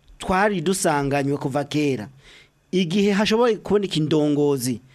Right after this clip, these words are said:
zimaze kunyurwa n'imico n'imigenzo ya demokarasi, nticobuza ko nazo arizo ziza kwigisha abenegihugu ingendo ibereye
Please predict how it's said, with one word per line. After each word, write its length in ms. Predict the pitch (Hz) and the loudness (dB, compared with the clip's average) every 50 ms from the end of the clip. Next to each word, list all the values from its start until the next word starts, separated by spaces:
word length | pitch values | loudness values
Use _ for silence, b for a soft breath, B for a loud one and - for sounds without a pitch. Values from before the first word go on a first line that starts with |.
| b b b b | b b b b
zimaze 440 | - - 156 165 165 170 175 165 202 | -4 -2 0 2 2 2 2 0 -2
kunyurwa 480 | - - - 196 208 226 226 202 202 202 | -2 0 0 2 2 2 2 2 2 2
n'imico 400 | 202 202 196 190 190 - - 202 | 2 2 0 0 0 0 0 0
n'imigenzo 560 | 202 196 185 156 127 147 147 143 139 127 135 | 2 2 2 2 2 0 0 0 0 0 -2
ya 80 | 135 127 | -2 -2
demokarasi, 580 | 143 135 135 135 - 139 135 123 156 196 214 B B B B B B B - | -2 -2 -2 -2 -2 -4 -4 -4 -4 -8 -8 B B B B B B B -4
nticobuza 600 | 170 160 160 - 180 165 151 143 160 147 160 160 | -4 -2 0 2 2 2 2 2 0 0 0 -2
ko 180 | 165 - 226 240 | -2 0 0 0
nazo 560 | 226 208 208 214 214 180 180 208 208 202 - - | 2 2 2 2 0 0 0 0 0 0 -2 -4
arizo 440 | - 156 170 180 214 208 175 175 156 | -2 0 0 2 2 2 2 0 0
ziza 420 | 139 127 135 190 220 208 185 226 220 | 0 0 0 0 0 0 0 -2 -2
kwigisha 640 | 226 185 208 202 170 156 156 143 131 - 151 127 B B B B B _ | -2 -2 -2 -2 -2 -2 -4 -4 -4 -4 -6 -6 B B B B B _
abenegihugu 920 | - 165 180 196 190 170 147 147 147 143 180 165 165 175 143 156 175 190 190 - _ _ _ _ _ _ _ - 170 | -2 0 2 2 2 2 0 0 0 0 0 0 0 0 0 -2 -4 -4 -4 -8 _ _ _ _ _ _ _ -2 0
ingendo 480 | 160 160 143 143 147 143 143 143 151 175 | 0 2 2 2 2 2 2 0 -2 -4
ibereye 720 | 143 147 143 135 147 151 156 160 175 175 165 160 165 165 | -4 -4 -2 0 2 2 4 4 2 2 2 0 -2 -4